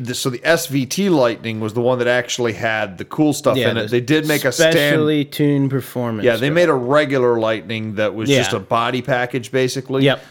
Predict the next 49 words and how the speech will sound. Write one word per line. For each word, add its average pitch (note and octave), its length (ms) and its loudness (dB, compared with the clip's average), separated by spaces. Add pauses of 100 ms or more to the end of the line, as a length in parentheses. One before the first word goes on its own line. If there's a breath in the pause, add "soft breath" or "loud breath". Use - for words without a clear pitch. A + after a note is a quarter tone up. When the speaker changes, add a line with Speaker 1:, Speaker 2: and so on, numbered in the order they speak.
Speaker 1:
So - 100 -6
the C3 120 -4
S E3+ 220 0
V D#3+ 160 -2
T D#3+ 240 0
Lightning, A#2+ 400 0
I A#2+ 60 0
remember C#3+ 280 0
one D3+ 280 0
kid E3 240 0
driving C3+ 340 0
ar-, A#2+ 300 -4
around A#2 320 -2
town A#2 260 -2
in A2 80 -4
one, A2 180 -4
maybe A2+ 180 -4
it A2+ 40 -6
was G#2+ 120 -8
his G2+ 100 -12
dad's, G#2 400 -4
who - 160 -8
knows? A2 280 0
Speaker 2:
Mm-hmm. A2+ 120 -8 (400 loud breath)
Speaker 1:
Uh, G#2 300 -2
but F#2+ 140 -10
it's G2 120 -10
a - 120 -10
sweet - 280 -4
truck. E2+ 320 -10
Speaker 2:
Yeah. G#2+ 240 0
Speaker 1:
And, F#2 240 -18 (100)
you G2 80 -18
know. F2+ 80 -20
Speaker 2:
A, - 60 -2
a C#3 160 -4
little E3 240 4
over D#3 160 2
eleven D3+ 320 2
thousand D3+ 420 2
were C#3 80 2
produced C3 400 -2
from C3 120 -4
ninety-three B2 440 -2
to A2+ 80 -4
ninety-five G#2+ 640 -4
on G2+ 160 -10
those. G#2 300 -8
Speaker 1:
Okay. F2+ 260 -8